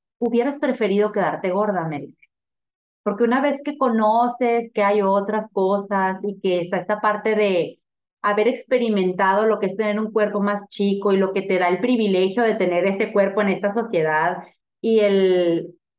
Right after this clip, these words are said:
como que me decía, y, y la presión que se siente, porque al menos yo sí lo experimenté como una presión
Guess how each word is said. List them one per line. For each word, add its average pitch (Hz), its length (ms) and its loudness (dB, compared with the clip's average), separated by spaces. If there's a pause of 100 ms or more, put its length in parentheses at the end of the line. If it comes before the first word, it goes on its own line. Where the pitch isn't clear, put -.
(200)
como 247 240 0
que 233 140 2
me 226 160 0
decía, 226 280 0
y, 214 220 0
y 240 80 -2
la 233 180 2
presión 233 540 0
que 330 120 -2
se 254 180 -2
siente, 196 260 0
porque 208 200 -4
al 185 100 -2
menos 202 180 0
yo 220 100 0
sí 226 100 -4
lo 233 220 0
experimenté 180 600 -4
como 190 160 -2
una 190 160 -2
presión 175 680 -4